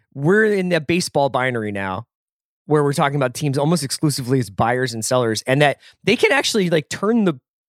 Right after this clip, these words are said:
turn the boat in the canal <laughs> a little bit better than they used to be in, in the N B A, where it used to feel like if you got into some bad contracts, you were basically who you were for about five or six years.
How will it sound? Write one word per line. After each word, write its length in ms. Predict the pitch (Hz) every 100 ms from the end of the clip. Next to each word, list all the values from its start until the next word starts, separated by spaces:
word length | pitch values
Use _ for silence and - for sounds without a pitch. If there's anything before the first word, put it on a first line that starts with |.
| _ -
turn 160 | 214 220
the 60 |
boat 260 | 151 208 180
in 100 | 185
the 80 | 175
canal 560 | 175 175 180 127 120 _ _ _
<laughs> 280 | _ - -
a 40 |
little 180 | 196 208
bit 140 | 190 151
better 400 | 220 160 120 - _ _ _ _ -
than 120 | 190
they 60 | 202
used 300 | 202 247 -
to 80 | 147
be 240 | 139 135
in, 380 | 135 139 135 135
in 120 | 147
the 100 | 151
N 100 | 147
B 100 | 185
A, 60 | 185
where 180 | 143 151
it 60 | 156
used 200 | 185 -
to 80 | 208
feel 220 | - 190
like 200 | 165 -
if 100 | 139
you 100 | 180
got 160 | 208 190
into 180 | 185
some 140 | 170 156
bad 240 | 143 139
contracts, 420 | 139 127 127 117
you 80 | 139
were 80 | 226
basically 400 | 220 247 233 196
who 120 | 185
you 120 | 170
were 160 | 147 156
for 140 | 143
about 160 | 120 104
five 200 | 120 113
or 60 | 110
six 220 | 98 110
years. 280 | 110 -